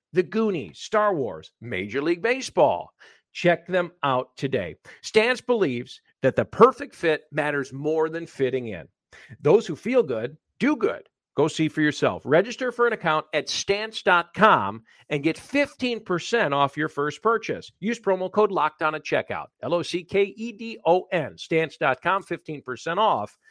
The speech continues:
Enjoy the color and comfort of a life less ordinary with Stance. Locked On Cubs rolls on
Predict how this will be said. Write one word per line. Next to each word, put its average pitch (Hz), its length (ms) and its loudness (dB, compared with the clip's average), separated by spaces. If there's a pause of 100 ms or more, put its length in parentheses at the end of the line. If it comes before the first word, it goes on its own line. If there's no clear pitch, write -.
(320)
Enjoy 156 380 4
the 147 120 2
color 262 340 2
and 247 140 -6
comfort 233 400 2 (100)
of 127 120 -2
a 123 60 -2
life 170 440 -2 (160)
less 170 360 -4
ordinary 131 640 0 (260)
with 156 200 0
Stance. 104 480 -4
Locked 214 260 6
On 180 140 6
Cubs 165 460 2
rolls 247 320 6
on 185 340 2